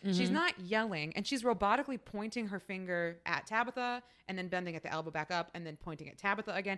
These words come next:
Speaker 1: It's all very robotic, zombie-like. Like, I cannot tell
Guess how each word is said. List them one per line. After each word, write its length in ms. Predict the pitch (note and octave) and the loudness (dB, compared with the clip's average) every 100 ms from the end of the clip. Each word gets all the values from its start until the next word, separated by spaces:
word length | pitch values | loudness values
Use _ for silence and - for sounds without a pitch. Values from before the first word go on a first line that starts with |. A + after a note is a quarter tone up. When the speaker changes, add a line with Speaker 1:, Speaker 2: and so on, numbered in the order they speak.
| - - | -6 -10
Speaker 1:
It's 140 | - - | -2 2
all 120 | C4 | 4
very 220 | D#4 E4+ | 6 6
robotic, 600 | B3 D#3 E3+ F3+ A3 G#3+ | 4 2 4 4 4 -2
zombie-like. 880 | D3+ D#3 D#3 G3 G#3+ A3 G#3 G#3+ G#3+ | -2 2 4 4 2 2 2 2 0
Like, 120 | F#3+ G#3+ | -2 -2
I 60 | |
cannot 560 | - - D4 D#4 D4+ - | -2 0 2 2 0 -4
tell 600 | - G#3 G3 F#3+ F#3+ | -6 2 4 4 2